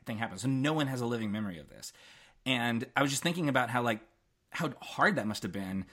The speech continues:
not just because people would have been bored, but also, like, how hard it must have been to, like, exchange information. And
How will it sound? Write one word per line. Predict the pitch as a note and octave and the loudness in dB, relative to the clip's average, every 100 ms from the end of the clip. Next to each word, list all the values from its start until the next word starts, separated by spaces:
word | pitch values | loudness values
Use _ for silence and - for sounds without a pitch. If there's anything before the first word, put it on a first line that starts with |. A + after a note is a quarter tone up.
| - | -6
not | G3+ B3+ | 4 4
just | F3 | 4
because | E3 D3 | 2 4
people | D3+ B2 | 4 2
would | A#2+ | 0
have | G#2+ | 0
been | F#2 | -2
bored, | - G3+ A#2 | 0 2 4
but | C#3 | 2
also, | D3 E3 | 2 4
like, | C#3+ | 2
how | A2+ C3 | 2 4
hard | C3+ D3 | 6 6
it | |
must | B2+ C3 | 4 2
have | B2 | 2
been | B2 | 2
to, | B2 | 2
like, | G#2+ - | 0 0
exchange | A2+ - A#2+ A#2+ | -2 0 2 2
information. | A2 G#2+ F#2 - D3 D#3+ - - - - - - - | 2 2 0 -2 -4 -6 -10 -20 -18 -18 -18 -16 4
And | C#3+ B2+ B2 B2 | 6 8 6 4